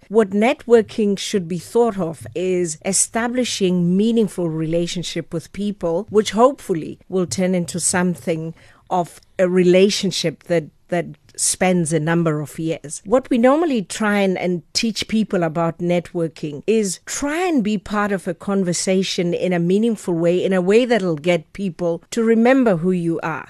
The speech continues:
And we all know that if, if, if you've met somebody and they haven't left an impression on you, as soon as they're gone,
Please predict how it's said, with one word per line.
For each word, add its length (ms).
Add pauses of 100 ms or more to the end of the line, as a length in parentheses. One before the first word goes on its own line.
(140)
And 160
we 140
all 180
know 260
that 200
if, 180
if, 380
if 180
you've 180
met 280 (200)
somebody 640 (140)
and 400 (120)
they 200
haven't 320
left 440
an 120
impression 640
on 180
you, 220
as 120
soon 220
as 140
they're 160
gone, 580